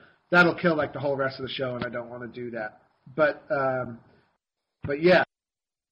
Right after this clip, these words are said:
uh, there is, uh, that perfect pressure. If you find that you're blowing at the sweet spot and your high A still sounds scratchy and yucky, um, there are a few manipulation things you could try to do for that reed, but basically, generally speaking,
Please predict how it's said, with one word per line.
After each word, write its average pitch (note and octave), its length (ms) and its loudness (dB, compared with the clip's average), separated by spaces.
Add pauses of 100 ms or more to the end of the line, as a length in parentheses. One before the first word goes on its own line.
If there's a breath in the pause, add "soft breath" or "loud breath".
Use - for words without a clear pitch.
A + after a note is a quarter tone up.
(360)
uh, - 720 -12
there D#3 180 0
is, F3+ 280 4
uh, D3+ 380 -2
that D3 240 -4
perfect D3+ 340 -10
pressure. - 360 -4 (340 soft breath)
If C4+ 180 -2
you C#4+ 120 2 (440)
find A#3 220 2
that A#3 80 0
you're E3+ 140 2
blowing F3+ 260 4
at F#3 100 -4
the D#3 80 -8
sweet F3+ 280 0
spot - 340 -2
and D#3+ 100 -2
your D3+ 120 -4
high D#3 220 -2
A E3 180 4
still E3 260 -2
sounds D3 300 -6
scratchy D3 680 -4
and A#2+ 160 -6
yucky, C#3+ 360 -6 (600 soft breath)
um, D#3 380 -2
there F#3 180 4
are F3+ 180 8
a F3 60 4
few A3+ 280 4
manipulation F#3 680 4
things C#3+ 220 -8
you C#3+ 80 -4
could D3 160 -10
try D3 180 -4
to C#3+ 120 -4
do D3+ 200 -2
for D3 80 -6
that C#3+ 220 -2
reed, D#3 400 -4 (340 soft breath)
but C#3+ 220 -8
basically, C#3+ 840 2 (140)
generally D3+ 540 2
speaking, B2 640 -6